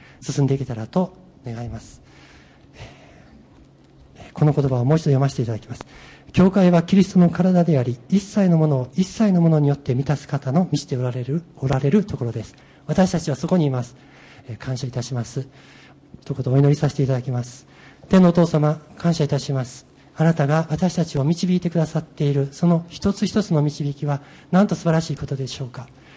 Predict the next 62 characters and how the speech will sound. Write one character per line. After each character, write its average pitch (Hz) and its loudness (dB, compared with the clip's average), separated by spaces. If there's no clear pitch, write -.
小 180 2
さ 165 2
な 147 4
私 160 2
た 143 -4
ち - -8
で 127 -4
す。 - -18
ま 180 2
た、 165 2
あ、 131 -6
本 180 0
当 196 2
に、 202 -2
え 131 -12
ー、 113 -16
え 123 -8
ー、 123 -10
罪 170 2
の 147 6
中 147 2
に 165 4
あ 156 4
っ - -6
た 180 0
も 156 2
の 147 2
で 139 0
す 127 -6
け 135 -6
れ 127 -6
ど 123 -6
も、 117 -8
あ 139 0
な 151 0
た 143 -2
ご 135 0
自 160 -2
身 147 0
が 135 -2
呼 156 2
び 185 2
出 180 2
し - -6
て 147 -6
く - -6
だ 131 0
さ 131 -6
っ - -6
て、 - -8
こ 143 0
こ 160 4
に、 151 2
え 123 -12
ー、 113 -8
導 139 -4
い 139 -2
て 143 -6
く 143 -4
だ 135 -2
さ 135 -4
り、 117 -6